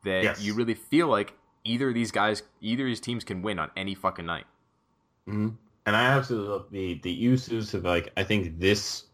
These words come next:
Speaker 2: was the hundred percent complete solidification of their heel characters with the, the follow-up on SmackDown, too.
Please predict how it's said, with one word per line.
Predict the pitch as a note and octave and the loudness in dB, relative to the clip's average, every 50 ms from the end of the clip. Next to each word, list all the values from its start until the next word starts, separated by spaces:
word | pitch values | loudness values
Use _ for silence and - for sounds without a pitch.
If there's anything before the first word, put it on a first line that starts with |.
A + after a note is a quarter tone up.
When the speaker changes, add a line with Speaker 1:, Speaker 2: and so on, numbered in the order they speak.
| - | -10
Speaker 2:
was | - G2+ F#2 F#2 F#2 F2+ F2+ E2+ E2+ E2 - - | -4 0 4 6 8 8 8 6 6 2 -2 -2
the | - F2 E2+ | 0 0 2
hundred | - G#2+ G#2 F#2+ G2 F2 | 2 2 2 2 0 -4
percent | F2+ G2 - - G2+ F2 E2+ D2 | -4 -4 -4 -2 0 0 0 -2
complete | - F#2 E2 - - - G2+ - - | -4 -6 -8 -4 0 0 2 2 0
solidification | - F#2+ F2 D#2+ E2+ D#2+ - - - F2 E2 D#2+ - E2 D#2+ - - - | 0 2 2 2 0 -2 -4 0 4 4 4 4 2 -2 -2 -4 0 2
of | F2 F2 E2+ D#2+ D2+ | 4 4 4 4 4
their | - E2 D#2 D2+ D2+ D2 - - _ _ _ _ _ _ _ | 2 2 4 4 2 0 -4 -8 _ _ _ _ _ _ _
heel | - - G2+ F2+ D#2+ | 0 4 4 4 4
characters | - - D#2+ A#1 A#1+ B1+ - - - - - - - _ _ _ _ _ _ _ _ _ _ _ _ _ _ _ _ _ _ _ _ _ _ _ _ _ _ _ _ _ - | 4 0 -2 -2 -2 -6 -10 -10 -12 -12 -12 -14 -18 _ _ _ _ _ _ _ _ _ _ _ _ _ _ _ _ _ _ _ _ _ _ _ _ _ _ _ _ _ -4
with | F#2+ F2+ - | -4 -4 0
the, | - F2 D#2+ D2 C#2+ - - - | 2 2 4 4 2 0 -2 -4
the | - - | -4 -4
follow-up | D2+ - G2 E2+ E2 D#2+ D2+ D#2 D#2 - | 0 4 6 6 8 6 4 2 0 -2
on | D2+ D2 | -6 -6
SmackDown, | C#2 - - C#2+ - - - B1 B1+ C2+ | -6 -6 -6 -8 -8 -8 -10 -10 -8 -8
too. | - D2+ C2+ C2 | -6 -6 -6 -8